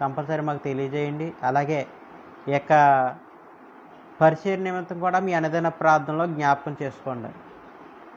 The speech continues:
మరి వర్తమానంలోకి వెళ్దాం ప్రియమైన దేవుని వారలారా. పరిశుద్ధమైన జీవగ్రంథం మార్కు సువార్త పన్నెండో అధ్యాయము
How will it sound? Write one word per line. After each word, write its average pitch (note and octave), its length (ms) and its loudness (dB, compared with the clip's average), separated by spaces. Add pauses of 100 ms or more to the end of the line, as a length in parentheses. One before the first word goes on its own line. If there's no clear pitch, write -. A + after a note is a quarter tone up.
(720)
మరి B2 220 -4
వర్తమానంలోకి F3 760 2
వెళ్దాం D#3+ 200 0
ప్రియమైన D#3 360 0
దేవుని D3+ 180 0
వారలారా. D3 440 2 (3000)
పరిశుద్ధమైన F3 840 2
జీవగ్రంథం D#3+ 760 2
మార్కు D#3 340 6
సువార్త D3+ 680 2 (520)
పన్నెండో E3+ 340 6
అధ్యాయము D3 800 2